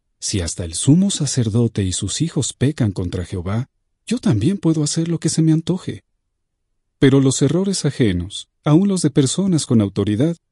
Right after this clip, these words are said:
no son una excusa para pecar. Actualmente, muchos jóvenes cristianos imitan a Samuel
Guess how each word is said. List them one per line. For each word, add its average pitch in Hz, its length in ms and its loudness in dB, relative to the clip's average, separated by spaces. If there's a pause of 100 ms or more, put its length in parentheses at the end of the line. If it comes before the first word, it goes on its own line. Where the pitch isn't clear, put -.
(280)
no 139 260 6
son 139 300 6
una 117 180 6
excusa 135 500 -2
para 95 220 -4
pecar. 92 480 -8 (960)
Actualmente, 123 760 2 (320)
muchos 175 360 4
jóvenes 160 400 4
cristianos 139 600 2
imitan 127 380 4
a 127 80 2
Samuel 110 480 0